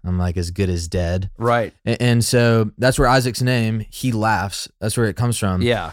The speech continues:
Speaker 1: And so, um, Jackson and I, we were talking about how every time we say the name Abraham, father of a multitude, we're basically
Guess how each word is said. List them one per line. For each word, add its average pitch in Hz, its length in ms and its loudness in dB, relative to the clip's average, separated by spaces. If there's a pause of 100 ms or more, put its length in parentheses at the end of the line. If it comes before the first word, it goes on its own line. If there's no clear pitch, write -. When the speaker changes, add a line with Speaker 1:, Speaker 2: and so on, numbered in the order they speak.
(120)
Speaker 1:
And 131 180 2
so, 131 480 2
um, 104 540 0 (680)
Jackson 156 320 4
and 131 100 4
I, 120 40 2
we 127 140 2
were 143 40 4
talking 165 200 0
about 120 120 4
how 123 120 2
every 123 280 2
time 120 300 0
we 104 340 0
say 117 460 0
the 113 120 0
name 104 240 0
Abraham, 92 720 -2 (280)
father 117 560 2
of 101 160 -2
a 101 80 2
multitude, 92 800 -2 (520)
we're 123 300 4
basically 113 800 0